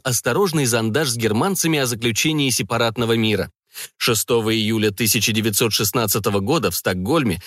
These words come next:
состоялась секретная встреча заместителя председателя Государственной Думы Протопопова с банкиром Фрицем Варбургом, братом Макса Варбурга, выполнявшим в годы войны специальные поручения немецкого мида в Швеции. Варбург в ходе беседы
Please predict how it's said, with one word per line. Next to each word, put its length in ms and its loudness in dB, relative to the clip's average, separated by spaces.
состоялась 680 0
секретная 560 0
встреча 400 0
заместителя 680 0
председателя 640 0
Государственной 720 0
Думы 280 0
Протопопова 760 0
с 80 0
банкиром 520 0
Фрицем 380 0
Варбургом, 640 0
братом 420 0
Макса 420 0
Варбурга, 560 0
выполнявшим 680 0
в 100 -2
годы 220 0
войны 320 2
специальные 680 0
поручения 540 0
немецкого 520 0
мида 280 2
в 40 -4
Швеции. 600 0
Варбург 520 0
в 80 -6
ходе 260 0
беседы 540 0